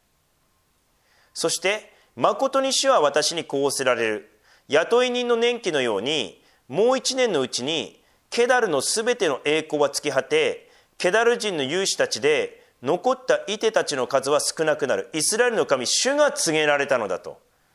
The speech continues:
え、このようにして、イスラエルの神と強調し、雇い人の一年のうちに、まあ、あの、モアブでも三年のうちにっていう言葉がありましたが、このようにして、明確に、このアッシリアによってあなたたちは倒れるよということを、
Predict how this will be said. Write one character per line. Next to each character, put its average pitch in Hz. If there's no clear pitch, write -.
え、 123
こ 151
の 165
よ 170
う 156
に 127
し -
て、 -
イ 190
ス -
ラ 226
エ -
ル 208
の 170
神 143
と -
強 131
調 127
し、 131
雇 160
い 196
人 196
の 185
一 170
年 214
の 135
う 110
ち 120
に、 120
ま 151
あ、 135
あ 135
の、 131
モ 185
ア 233
ブ 202
で 135
も 117
三 226
年 240
の 233
う 226
ち 208
に 147
っ -
て 120
い -
う 98
言 117
葉 113
が 107
あ -
り 107
ま 110
し -
た 101
が、 123
こ 226
の 254
よ 262
う 247
に 160
し -
て、 175
明 277
確 240
に、 226
こ 151
の 196
ア 151
ッ 175
シ 226
リ 226
ア 214
に 208
よ 208
っ -
て 202
あ 180
な 185
た 185
た 165
ち 185
は 190
倒 165
れ 220
る 175
よ 190
と 156
い 135
う 170
こ 170
と 139
を、 151